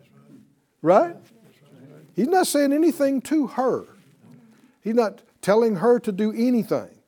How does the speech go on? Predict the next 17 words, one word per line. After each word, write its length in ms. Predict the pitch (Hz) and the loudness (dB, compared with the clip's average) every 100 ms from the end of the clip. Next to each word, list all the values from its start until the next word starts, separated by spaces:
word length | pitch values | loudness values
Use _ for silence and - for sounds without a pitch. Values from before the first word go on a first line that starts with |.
| _ _ _ _ | _ _ _ _
He's 180 | 160 196 | -6 0
not 200 | 208 208 | 0 2
asking 520 | 214 220 214 - 220 | 2 2 0 -4 -4
for 160 | - 220 | 0 0
anything 480 | 220 220 233 233 | 0 0 0 0
of 240 | 214 233 226 | 0 -2 2
her. 160 | 180 - - _ - - | 0 -2 -10 _ -20 -12
Indications 680 | 156 180 185 196 196 202 185 | -6 -4 0 2 2 0 -2
are 240 | 202 208 | 0 0
she's 360 | 190 214 220 190 | -2 -4 -4 -2
not 260 | 214 226 | -2 -2
able 300 | 202 294 208 139 | -2 -2 -4 -8
to 100 | 131 | -10
do 160 | 120 | -10
much 260 | 117 110 110 | -8 -10 -10
of 100 | 101 | -10
anything. 420 | 98 92 101 - | -10 -12 -18 -20